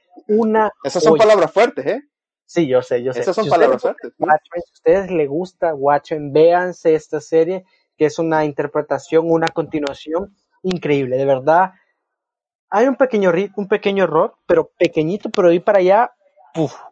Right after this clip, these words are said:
Speaker 1: lo mejor que he visto este año, es lo mejor que he visto en serie. Suma recomendación. Ah, no sé, también les recomiendo Red Social, que es una película ya un poquito más viejita, pero que,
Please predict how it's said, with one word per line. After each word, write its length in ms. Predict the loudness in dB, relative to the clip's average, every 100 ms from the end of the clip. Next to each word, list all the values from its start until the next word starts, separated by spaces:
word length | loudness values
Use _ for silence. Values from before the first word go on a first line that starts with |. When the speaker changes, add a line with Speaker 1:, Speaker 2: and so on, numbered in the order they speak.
| _
Speaker 1:
lo 360 | -4 0 0 -2
mejor 560 | -6 -6 0 0 0 -2
que 80 |
he 60 | -2
visto 440 | -2 -8 -4 -4 0
este 640 | 2 2 -2 _ -6 -6 _
año, 680 | -2 0 0 -2 -4 -4 -6 _ _ _ _ _ _ _ -20 -8
es 100 | -2
lo 60 | 0
mejor 240 | -2 -8
que 60 | -6
he 40 |
visto 180 | -6 -6
en 80 | -12
serie. 280 | -12 -18 -18
Suma 380 | -14 -4 0 0
recomendación. 760 | -2 -4 -6 -6 -6 0 0 0 _ -20 -8
Ah, 640 | -2 0 2 2 2 2 0
no 360 | -2 -6 -2 -2
sé, 320 | 2 2 0 _ _ _ _
también 260 | -4 -2 -2
les 80 | -2
recomiendo 1300 | -2 -4 -2 -2 -2 2 4 4 4 2 2 2 0
Red 200 | 0 -2
Social, 500 | -2 -12 -2 0 0 -8 _ _ _ _ _ -10
que 140 | -6
es 40 | -6
una 180 | -6 -10
película 340 | -6 -4 -2
ya 140 | -2 -2
un 80 |
poquito 320 | -4 -8 -6 -6
más 140 | -4
viejita, 400 | -6 -6 -4 -2
pero 260 | 0 -2 -2
que, 220 | -6 -6